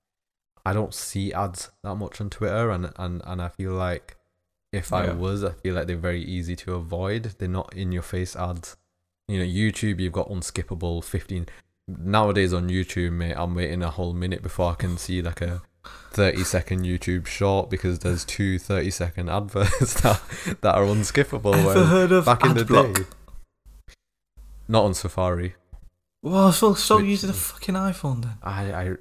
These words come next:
Speaker 1: I, well, that's on my Mac. <laughs> So, so, uh, <laughs> um, and I'm not paying for YouTube Premium because I just don't see the benefits personally.
Speaker 2: No, I don't.
Speaker 1: Um, and I don't think many people pay for YouTube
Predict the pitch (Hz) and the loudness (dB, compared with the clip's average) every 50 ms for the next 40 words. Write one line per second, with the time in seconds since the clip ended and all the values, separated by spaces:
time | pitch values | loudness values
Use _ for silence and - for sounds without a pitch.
0 | _ _ _ _ - 110 95 101 98 92 95 90 - - 95 90 87 87 87 90 | _ _ _ _ -6 -2 2 2 2 2 2 0 -2 -2 -4 -4 -4 -2 -4 -4
1 | - - - - - _ _ _ - - - - - - - - - 143 127 - | -6 -8 -12 -20 -20 _ _ _ 0 2 2 2 2 0 -2 4 6 6 6 6
2 | - - - 117 - - - - - 110 - - _ - - 214 214 - - - | 6 0 -2 -2 -2 -4 -10 -8 -6 -8 -8 -8 _ -12 -4 -2 -2 -2 -2 0
3 | - - - 554 - - 107 95 - 95 - - - - - - - - - 87 | 0 2 2 2 2 0 0 0 -2 -6 -10 -14 -16 -18 -18 -16 -10 -6 -4 -4
4 | 65 55 50 50 95 - - - - - - - _ - - - - - - - | -4 -4 -4 -4 -6 -6 -4 -4 -6 -6 -6 -10 _ -14 -12 -12 -12 -12 -10 -6
5 | - 101 101 98 98 95 95 92 92 98 98 - - 101 107 104 104 104 110 107 | -2 -2 0 0 0 0 0 -2 -4 -6 -10 -8 -4 2 4 4 6 6 4 4
6 | - 104 95 87 95 90 92 - 135 127 92 85 - 98 92 90 85 87 87 85 | 4 2 0 0 0 0 0 0 0 0 -4 -6 -4 -4 -2 -2 -2 -4 -4 -4
7 | 85 85 90 - 92 90 90 85 87 85 - - 87 87 - 90 87 87 82 85 | -6 -6 -8 -6 -6 -4 -4 -4 -6 -6 -6 -6 -6 -6 -6 -6 -8 -6 -6 -6
8 | 85 90 85 - - - - - - - - - - - - - - - - - | -6 -6 -6 -8 -10 -12 -12 -14 -14 -12 -12 -12 -12 -10 -8 -6 -6 -6 -6 -6
9 | 180 180 - 196 202 202 - - _ - - - 90 80 76 - - - - 98 | -8 -10 -10 -12 -12 -14 -14 -18 _ -20 -14 -12 -10 -8 -10 -10 -10 -6 0 2
10 | 98 95 98 98 82 95 87 87 87 87 85 - - - - - - - - - | 4 4 4 4 2 0 -2 -2 0 0 0 0 -2 -2 -4 -6 -8 -8 -8 -10
11 | - - - - 90 - - | -10 -10 -10 -10 -10 -12 -14